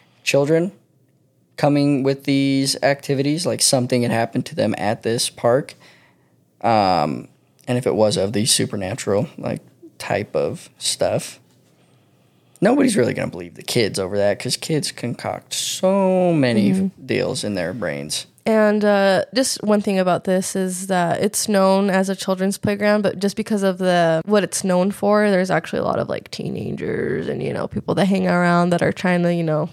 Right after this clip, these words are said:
Speaker 2: spook
Speaker 1: Oh, be
Speaker 2: themselves.
Speaker 1: edgy. Gotcha.
Speaker 2: Yeah, pretty much. Um, now, I wanted to search up for, like, personal accounts or, you know, more of these pictures, 'cause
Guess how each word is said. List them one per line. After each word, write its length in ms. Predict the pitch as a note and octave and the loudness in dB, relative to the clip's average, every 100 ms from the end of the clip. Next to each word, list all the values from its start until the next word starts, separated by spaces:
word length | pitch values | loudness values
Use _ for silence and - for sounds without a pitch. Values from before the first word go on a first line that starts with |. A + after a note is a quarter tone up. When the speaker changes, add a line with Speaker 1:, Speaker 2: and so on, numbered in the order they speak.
| - | -10
Speaker 2:
spook 320 | - - G#3+ | -10 -2 0
Speaker 1:
Oh, 80 | C#3+ | 2
be 60 | G#3 | 2
Speaker 2:
themselves. 800 | G#3 G#3+ G3+ G3+ G3+ G3 G3+ G3 | 0 2 4 6 4 4 2 -4
Speaker 1:
edgy. 160 | F#2 - _ - | -12 -18 _ -14
Gotcha. 340 | C3 C#3 - | -10 -8 -2
Speaker 2:
Yeah, 320 | D#4+ D4 C4+ | 2 2 2
pretty 300 | C#4 C#4+ B3 | 0 0 0
much. 520 | G#3 F#3 F3+ F3+ - - - _ _ _ | 2 0 -2 -4 -10 -20 -20 _ _ _
Um, 480 | G#3 G#3 G#3 G3+ G3+ - _ _ _ _ _ _ _ _ - | 0 4 4 2 -2 -6 _ _ _ _ _ _ _ _ -4
now, 320 | A#3 A3+ G#3+ | 2 4 4
I 140 | - | 4
wanted 280 | G#3+ A3+ C4+ | 4 4 4
to 100 | C#4+ | 2
search 260 | - A#3 - | 0 -2 0
up 240 | F#3+ F#3 | 0 -2
for, 180 | - F#3+ | -4 -2
like, 220 | F3+ E3+ | -2 -4
personal 460 | - G3+ G3 G#3 F3+ | -6 -6 -4 -2 -2
accounts 800 | F#3 - F#3 E3+ E3+ E3 F#3 - | -4 -6 -4 -2 -2 -4 -8 -8
or, 480 | F#3 F3+ F3 E3+ - _ | -4 -2 -4 -6 -10 _
you 120 | A3 A#3 | 0 2
know, 120 | A3+ | 4
more 200 | A3+ B3 | 4 4
of 60 | |
these 180 | B3+ A3 | 2 -2
pictures, 520 | - A#3 - A3 G3 | 0 0 2 2 0
'cause 560 | - G3 F#3 F3+ F#3 - | 0 -2 -2 -4 -12 -8